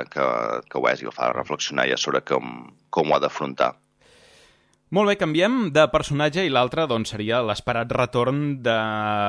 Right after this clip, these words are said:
Speaker 2: Kingpin, Wilson Fisk, eh, impressionant el Vincent D'Onofrio, una interpretació, no sé, de treure's el barret, eh, perquè, eh, jo no sé si algú veu les sèries de Netflix aquestes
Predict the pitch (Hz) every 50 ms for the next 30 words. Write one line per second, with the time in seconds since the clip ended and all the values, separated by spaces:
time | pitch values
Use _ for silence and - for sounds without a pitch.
0 | 101 101 101 101 101 98 95 - - - 135 127 123 117 147 147 151 135 117 110
1 | 110 - - 110 104 104 - - 123 131 151 160 - 127 113 107 104 104 104 104
2 | 104 107 120 117 117 113 - 117 113 107 113 113 113 123 123 127 127 127 123 120
3 | 117 113 113 113 113 113 113 113 110 107 107 113 120 120 120 - - 123 113 113
4 | 113 113 117 113 113 117 - - 135 135 135 143 147 151 151 135 123 127 123 117
5 | 135 123 117 - 117 107 117 107 - - 123 120 123 131 139 143 135 127 120 107
6 | - 123 120 110 101 104 107 110 120 131 120 131 123 117 104 92 98 117 117 117
7 | 104 - 104 104 117 110 101 - 107 101 101 104 98 - - - - - - _
8 | - 120 117 117 113 107 107 104 107 107 123 135 147 - - 147 - 160 127 123
9 | 120 131 131 123 131 123 127 127 - - 120 113 120 113 117 117 113 113 110 -
10 | - 117 110 107 117 104 113 - - 120 117 113